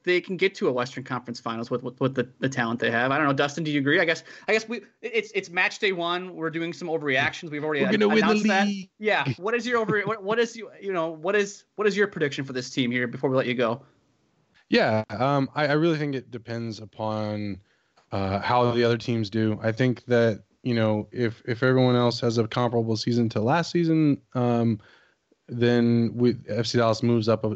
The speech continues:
Speaker 2: a place or two, maybe f-, get fifth, fourth at range. I think on our podcast, we, we had everything from fourth to seventh. So, um, well, I guess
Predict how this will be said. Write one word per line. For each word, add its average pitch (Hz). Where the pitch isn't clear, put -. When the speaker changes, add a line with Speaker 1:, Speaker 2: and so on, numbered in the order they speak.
Speaker 2:
a 117
place 117
or 113
two, 165
maybe 110
f-, -
get 107
fifth, 127
fourth 131
at 123
range. 135
I 120
think 117
on 113
our 113
podcast, 113
we, 117
we 123
had 123
everything 120
from 117
fourth 120
to 113
seventh. 95
So, 101
um, 95
well, 107
I 104
guess 101